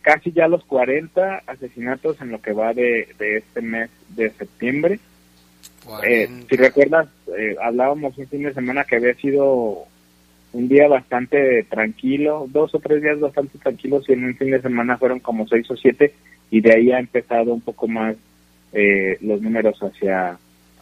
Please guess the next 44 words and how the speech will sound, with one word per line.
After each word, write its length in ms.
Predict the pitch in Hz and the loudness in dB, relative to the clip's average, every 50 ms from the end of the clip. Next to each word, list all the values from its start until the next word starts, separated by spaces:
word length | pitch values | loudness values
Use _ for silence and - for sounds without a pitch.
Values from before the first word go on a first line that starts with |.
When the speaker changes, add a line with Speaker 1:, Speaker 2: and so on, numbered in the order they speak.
| _ _ - | _ _ -2
Speaker 1:
hacia 220 | 104 104 101 120 | -2 0 2 2
arriba. 360 | 113 110 117 123 123 123 113 - _ _ _ _ _ _ _ _ | 2 4 4 4 4 4 2 0 _ _ _ _ _ _ _ _
Son, 560 | _ - 120 120 123 123 127 127 127 127 113 - 85 95 95 - | _ 0 0 0 0 -2 -2 -2 -4 -4 -6 -8 -8 -10 -10 -2
pues, 220 | - 110 107 104 101 - _ _ _ _ _ _ - - 67 - - | 2 4 4 4 4 0 _ _ _ _ _ _ -18 -18 -16 -8 0
treinta 340 | - 113 113 113 - 113 107 | 4 4 4 4 6 4 4
y 60 | 107 | 4
seis, 280 | - - 160 175 165 - | 4 2 2 2 0 -2
treinta 260 | - 160 147 - 151 | -4 -4 0 2 2
y 40 | 143 | 2
siete 380 | - - 180 175 - 180 180 | 2 0 -2 0 2 2 4
homicidios 500 | 180 175 165 151 135 - 156 160 165 156 | 4 2 0 -6 -10 -8 -6 -6 -6 -6
más 180 | 151 151 147 - | -6 -8 -8 -8
o 40 | 156 | -10
menos 200 | 151 147 147 135 | -12 -12 -12 -6
por, 300 | - 139 127 120 117 107 - | -2 0 2 2 2 0 -2
por 160 | - 113 117 | -2 -2 -2
ahí 120 | 117 113 | -2 -2
van, 200 | 117 117 113 113 | -2 -4 -6 -6
se 1080 | 113 107 - - 90 - _ _ - - - _ _ _ - - - - 110 113 123 104 | -8 -14 -16 -18 -20 -20 _ _ -20 -20 -20 _ _ _ -20 -20 -20 -20 -14 -8 -6 -4
me, 120 | 107 104 | -2 -4
Speaker 2:
Híjole, 40 | 98 | -4
Speaker 1:
se 180 | 110 107 - 107 | -6 -8 -10 -8
me 40 | |
Speaker 2:
pues. 120 | 101 98 - | -8 -6 -2
Speaker 1:
fue 100 | - 107 | 2 2
la 80 | 113 | 2
lista, 320 | 110 113 113 - - 143 143 - _ _ - - _ _ _ _ _ - | 2 0 -2 -8 -8 -8 -8 -8 _ _ -20 -20 _ _ _ _ _ -6
pero 340 | 117 110 110 107 107 104 | -4 0 4 4 4 4
por 180 | 101 - 110 107 | 2 -2 -2 -2
ahí, 180 | 110 113 110 113 | -2 -2 -4 -4
por 200 | _ - 110 110 | _ -6 -4 -4
ahí 160 | 110 110 110 | -4 -4 -4
va 420 | 110 110 107 110 107 107 107 104 | -4 -2 -2 -2 -2 -4 -6 -8
el, 280 | 98 - 104 107 101 92 - | -10 -10 -12 -12 -12 -14 -16
el 140 | 95 98 101 | -14 -14 -14
asunto 340 | 95 - - 107 104 - 107 | -14 -14 -16 -12 -6 -6 -4
de 60 | 101 | -4
los 140 | 98 - - | -6 -8 -12
homicidios, 480 | 95 95 95 - - 101 101 98 92 - _ | -16 -16 -12 -8 -4 0 0 0 0 -2 _
bastante 800 | - 98 95 - - 110 107 107 107 - 120 117 117 113 110 107 | -6 -6 -6 -4 -2 -2 -2 -2 0 0 2 4 4 4 4 2
violento. 520 | 98 104 101 107 120 127 127 - 147 147 - _ _ - | 0 -2 -2 -2 -4 -4 0 0 0 0 -2 _ _ -8
El 180 | - 113 120 110 | -4 -2 -2 -2
promedio 400 | - 120 123 143 147 156 156 147 | 0 0 2 2 4 4 4 4
de 300 | 139 131 123 120 113 110 | 2 2 2 0 -2 -4